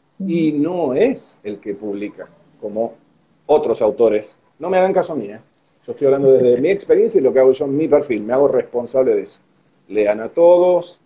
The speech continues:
Speaker 2: déjense influir por lo mejor que le cabe a cada uno. Yo, a mí, yo les digo, mi experiencia es, no se expone el que solamente publica. No, no es así. La mayor exposición está en la actividad fuera de tu publicación. Porque
Speaker 1: Mira.
Speaker 2: hay mucho también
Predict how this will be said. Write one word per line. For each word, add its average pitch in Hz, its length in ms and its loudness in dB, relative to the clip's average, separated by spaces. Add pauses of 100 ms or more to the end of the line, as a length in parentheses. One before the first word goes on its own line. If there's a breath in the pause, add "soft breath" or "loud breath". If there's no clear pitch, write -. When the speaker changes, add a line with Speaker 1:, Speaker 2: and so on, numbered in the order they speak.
(320)
Speaker 2:
déjense 120 420 -2
influir 131 440 0
por 110 100 0
lo 104 160 0
mejor 131 340 -4
que 117 80 -6
le 104 140 -8
cabe 123 400 0
a 98 80 -18
cada 107 220 0
uno. 196 440 0 (920)
Yo, 135 320 2
a 101 100 -8
mí, 170 320 -2 (460)
yo 139 100 -2
les 120 140 0
digo, 113 160 0
mi 110 80 -6
experiencia 117 440 -6
es, 107 220 -6
no 165 140 -2
se 175 100 -4
expone 170 340 -4
el 147 60 -10
que 151 100 -6
solamente 160 460 -4
publica. 113 300 -8 (220)
No, 117 180 -14 (160)
no 123 100 -12
es 110 80 -10
así. 98 240 -14 (300)
La 120 140 -2
mayor 123 480 0
exposición 107 840 -6
está 120 240 -14
en 117 80 -8
la 113 80 -2
actividad 127 440 0
fuera 175 260 2
de 120 80 0
tu - 180 -18
publicación. 95 500 -16 (760)
Porque 208 140 -4
Speaker 1:
Mira. 139 100 2
Speaker 2:
hay 139 80 2
mucho 143 600 0
también 107 440 -8